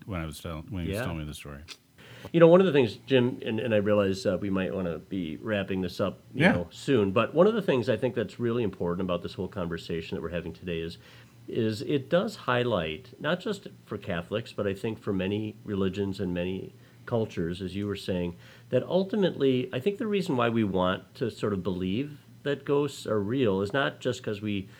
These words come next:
Speaker 2: like a good story and wanna, you know, we like to have the hair on the back of our neck stand up, but it's because we want to have, we have a deep belief that, first of all,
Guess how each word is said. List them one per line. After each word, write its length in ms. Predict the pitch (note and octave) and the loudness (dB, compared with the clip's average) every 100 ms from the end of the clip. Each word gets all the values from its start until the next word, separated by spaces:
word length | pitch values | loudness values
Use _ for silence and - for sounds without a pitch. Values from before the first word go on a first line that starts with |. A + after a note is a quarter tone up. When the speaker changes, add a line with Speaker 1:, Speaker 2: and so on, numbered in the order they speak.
| - - | -20 -2
Speaker 2:
like 200 | G#2 G2+ | 0 2
a 60 | G2+ | 2
good 180 | G2 F2 | 0 0
story 480 | - F#2 F#2 F#2 | 0 2 4 4
and 100 | F2+ | 2
wanna, 240 | F2+ F2+ F2 F2 - | 2 0 0 -6 -12
you 80 | - | -6
know, 140 | F#2 | -4
we 80 | E2+ | -2
like 180 | F2+ F#2 | -2 -4
to 100 | F2 | -6
have 220 | F2 F#2+ E2+ | -4 -4 -4
the 140 | F2 | -4
hair 200 | F2 F#2+ | 0 0
on 60 | F2+ | 0
the 60 | |
back 200 | E2+ E2+ | 0 -4
of 80 | F2+ | -4
our 60 | F2 | -4
neck 160 | F#2 | -4
stand 280 | - G2+ E2 | -4 -6 -4
up, 160 | E2 - - - - | -4 -8 -14 -20 -10
but 140 | - D3 | 0 0
it's 120 | D3+ | 0
because 540 | E3 D#3+ E3 D3+ C3+ - | -4 -2 0 0 -2 -6
we 140 | C#3 C3+ | 0 2
want 320 | C3 D3+ F3 | 2 2 2
to 100 | E3 | 0
have, 420 | A2+ G2+ F2+ G#2 | 0 2 0 0
we 100 | B2+ | 0
have 200 | A#2+ D3 | 0 0
a 40 | C3+ | 0
deep 300 | - C3 C3 | 0 -2 -2
belief 560 | A2+ G#2+ A2 G#2 - | -4 -2 -2 -2 -4
that, 320 | - F#2+ G2+ - | -4 -2 -2 -4
first 280 | D3 D3 | -6 -4
of 80 | B2 | -2
all, 360 | A2 G2+ G2+ | 0 2 0